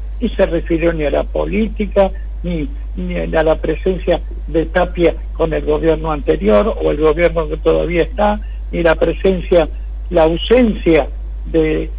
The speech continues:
la selección argentina cuando llegó como campeona, como campeona del mundo. Todas son interpretaciones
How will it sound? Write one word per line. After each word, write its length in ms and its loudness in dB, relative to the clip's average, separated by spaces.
la 180 0
selección 520 0
argentina 720 -2
cuando 360 2
llegó 300 2
como 300 2
campeona, 540 0
como 200 -2
campeona 500 0
del 220 0
mundo. 420 -4
Todas 300 4
son 200 2
interpretaciones 1160 2